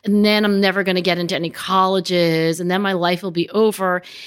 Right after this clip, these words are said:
And these were invariably the kids who would get, like, ninety-nine percent on there. And I was like, "Shut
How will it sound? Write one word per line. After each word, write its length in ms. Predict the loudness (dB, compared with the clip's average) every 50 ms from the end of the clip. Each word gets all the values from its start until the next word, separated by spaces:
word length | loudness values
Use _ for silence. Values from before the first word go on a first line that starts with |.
| -18 -10 -2
And 200 | 0 2 2 4
these 220 | 4 2 0 0 -2 -4
were 180 | -4 -4 -4
invariably 840 | 0 2 2 2 2 0 0 0 2 2 2 2 0 0 0 0 2
the 80 | 0 -2
kids 420 | -2 -2 -2 -2 -2 -2 -4 -4
who 80 | -2 -2
would 120 | -2 0
get, 180 | 0 0 0 2
like, 300 | 0 0 0 0 -4 -4
ninety-nine 680 | -2 0 2 2 2 2 2 0 0 0 0 -4 -4 -4
percent 480 | -6 -6 -4 -4 -4 -4 -4 -6 -8
on 160 | -6 -4 -4
there. 120 | -2 -4 -2
And 160 | -2 -2 0
I 100 | 0 0
was 220 | 0 0 -2 -2
like, 220 | -2 0 0 0 0
"Shut 640 | 0 0 0 2 0 0 2 2 0 0 -2 _